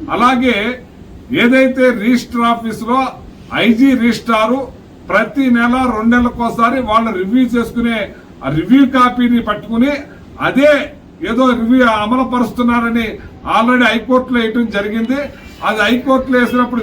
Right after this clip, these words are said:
దీనికి సంబంధించింది కాదని మన గవర్నమెంట్ కూడా చెప్పడం జరిగింది. ఇది అక్కడ వాళ్ళ స్టే కూడా ఇవ్వలేదంటే అసలు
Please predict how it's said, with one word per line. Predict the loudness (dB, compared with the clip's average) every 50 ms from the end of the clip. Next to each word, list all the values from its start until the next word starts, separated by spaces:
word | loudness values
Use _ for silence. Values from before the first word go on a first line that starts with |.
| -6 -4
దీనికి | -2 -2 -2 -2 -4 -6
సంబంధించింది | -6 -4 0 2 2 2 2 0 0 -2 -2 -2 -4 -2 -2
కాదని | 0 2 2 2 0 0 0 0 0 -2 -4 -8 -12 -16 -20 -20 -16 -12 -8 -4 -2
మన | -2 0 0 -2 -2
గవర్నమెంట్ | 0 0 2 2 0 0 -2 -2 -2
కూడా | -2 0 -2 -2 -2
చెప్పడం | -4 -6 -4 -4 -4 -4 -4 -4
జరిగింది. | -6 -6 -6 -4 -4 -2 -2 -2 -4 -6 -10 -16 -18 -20 -20 -14 -12 -10
ఇది | -4 -2 -2
అక్కడ | -2 -2 -2 -4 -4 -4 -4 -4
వాళ్ళ | -4 -2 -2 -4
స్టే | -4 -2 0 0 0 2 0
కూడా | 0 2 2 2
ఇవ్వలేదంటే | 2 2 2 2 2 2 0 0 0 0 0 0 0 -2 -4 -8 -12 -16 -18 -14 -12 -10
అసలు | -4 -2 -2